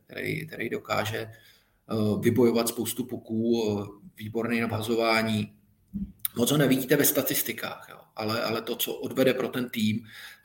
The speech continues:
eh, ten trenér se na něj může vždycky spolehnout. Vždycky, když,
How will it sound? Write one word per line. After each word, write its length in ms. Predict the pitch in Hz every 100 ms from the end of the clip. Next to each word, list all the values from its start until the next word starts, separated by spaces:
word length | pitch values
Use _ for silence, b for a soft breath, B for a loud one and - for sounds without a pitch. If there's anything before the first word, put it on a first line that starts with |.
| 107
eh, 20 |
ten 200 | 110 113
trenér 300 | 117 110 110
se 120 | 110 117
na 80 |
něj 140 | 113 110
může 280 | 113 110 117
vždycky 420 | - - - 127
spolehnout. 680 | - 120 110 107 98 98 110
Vždycky, 280 | 104 -
když, 320 | - 107 -